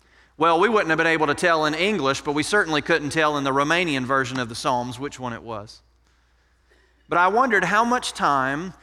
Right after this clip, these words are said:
and how much effort had gone into memorizing the syllables of the Psalms knocked against a board as they walked around. We can get lost in all sorts of things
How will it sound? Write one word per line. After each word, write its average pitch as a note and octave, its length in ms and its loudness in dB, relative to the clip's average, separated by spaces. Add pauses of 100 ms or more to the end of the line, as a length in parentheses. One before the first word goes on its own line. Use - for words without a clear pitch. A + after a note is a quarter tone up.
(220)
and C#3+ 140 -6
how G3 180 2
much A3+ 300 -2
effort D3 540 -4 (560)
had C#3 180 -4
gone F#3 260 4
into F3+ 320 -2
memorizing D3+ 1000 0 (560)
the C#3 100 -6
syllables C3 880 0 (320)
of C3+ 140 -6
the B2+ 80 -6
Psalms C3 800 -2 (360)
knocked D#3 380 -2
against C#3+ 540 -8 (180)
a B2+ 80 -16
board G#2+ 480 -8 (440)
as A2 200 -12
they A2+ 80 -8
walked A#2 320 -8
around. G2+ 380 -14 (1160)
We G3 140 0
can G#3 140 -2
get E3+ 200 0
lost F3+ 360 2
in F3 100 -2
all F3+ 220 2
sorts G3 360 -4
of C3+ 100 -8
things A#2 600 -10